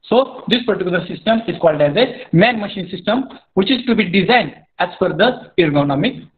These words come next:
consideration. Okay, so this is about the man-machine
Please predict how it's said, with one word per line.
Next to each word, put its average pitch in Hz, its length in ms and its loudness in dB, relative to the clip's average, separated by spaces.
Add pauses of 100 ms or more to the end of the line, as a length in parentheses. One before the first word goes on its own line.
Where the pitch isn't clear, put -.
(120)
consideration. 127 800 -2 (600)
Okay, 196 380 0 (120)
so 170 140 0
this 160 140 0
is 208 80 0
about 151 340 2
the 254 320 -8
man-machine 175 800 -2